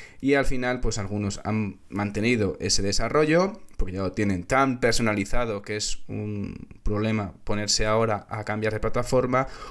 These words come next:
o directamente han cambiado a otra plataforma porque ya directamente las integraciones, pues, le está solucionando, le está ya, pues eso, ya tienen ese, ese punzada, esa, ese pinchos en el pecho, esa ansiedad que, que ya sabes que no sabes por dónde va a romperse, ¿no?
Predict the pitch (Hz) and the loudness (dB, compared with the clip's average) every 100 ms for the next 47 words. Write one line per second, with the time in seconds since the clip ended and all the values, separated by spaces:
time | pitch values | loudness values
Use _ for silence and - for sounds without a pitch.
0 | - 160 151 139 135 135 131 131 135 - | -2 2 4 4 4 2 0 2 0 4
1 | 139 143 143 143 139 131 127 131 127 131 | 4 4 4 4 4 4 4 4 6 4
2 | 113 110 110 117 110 110 107 113 110 113 | 4 2 2 2 2 2 2 2 2 2
3 | 117 117 - 107 110 113 110 - - - | 2 0 0 0 0 0 0 -4 -18 -2
4 | 110 107 101 101 101 101 - 98 98 98 | 2 4 4 0 2 2 2 2 0 -4
5 | 98 101 101 101 - 98 - 90 90 90 | 0 0 0 -2 -2 -2 -4 -4 -4 -2
6 | - 87 90 92 92 - - - 101 - | -2 -2 -6 -8 -8 -12 -20 -8 -6 0
7 | 92 95 95 92 - - 87 - 90 92 | 0 2 0 0 2 2 4 0 0 -4
8 | 92 - 98 98 98 107 101 95 - - | -4 -2 0 2 2 4 2 0 -8 -2
9 | 107 - - 120 120 113 120 117 104 107 | 2 2 2 0 0 -6 -4 0 2 4
10 | 113 113 107 123 113 - 123 120 117 117 | 4 4 2 2 0 -2 -2 -2 -2 0
11 | 113 113 104 - 117 - 113 110 117 113 | 2 0 0 0 2 4 4 4 4 4
12 | - 113 110 110 - 110 95 - 107 104 | 4 4 2 2 2 2 2 0 0 2
13 | 98 107 110 - 104 110 107 - 101 107 | 4 2 2 2 2 2 2 4 2 4
14 | 104 98 - 98 - - 104 160 | 4 2 0 -2 -2 -2 -2 -4